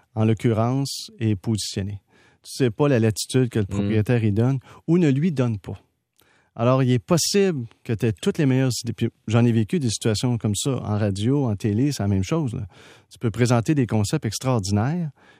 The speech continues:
Speaker 1: que t'es convaincu qu'ils marchent. Si le boss, à un moment donné, dit non pendant cinq ans,
Speaker 2: Mm.
Speaker 1: puis ils le font ailleurs, ben, t'as l'air peut-être en retard, mais toi, à l'interne, tu dis, « Tabarouette, si on m'avait écouté. »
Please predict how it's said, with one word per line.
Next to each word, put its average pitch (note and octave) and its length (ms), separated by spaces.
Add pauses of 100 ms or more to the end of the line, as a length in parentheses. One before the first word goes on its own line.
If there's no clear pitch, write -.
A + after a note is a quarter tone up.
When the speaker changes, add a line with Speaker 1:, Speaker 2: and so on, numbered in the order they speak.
Speaker 1:
que - 80
t'es G#2+ 160
convaincu D3+ 540
qu'ils - 140
marchent. C3+ 420 (680)
Si - 200
le C3 80
boss, C#3+ 320
à A#2 40
un - 20
moment G2+ 220
donné, C3 160
dit G#2 220
non B2+ 200
pendant G2+ 260
cinq A#2 420
ans, C#3+ 200
Speaker 2:
Mm. F#2 180 (300)
Speaker 1:
puis A#2 100
ils G#2 60
le F#2+ 60
font C#3+ 260
ailleurs, A#2+ 680 (760)
ben, A2 220 (600)
t'as A2+ 140
l'air B2 200
peut-être C3+ 320
en A2+ 100
retard, D3+ 480 (600)
mais G2+ 160
toi, C#3 200
à C#3 40
l'interne, C3+ 440
tu - 140
dis, « A#2 320 (280)
Tabarouette, A2 540 (320)
si - 180
on D3+ 80
m'avait A#2+ 340
écouté. » - 420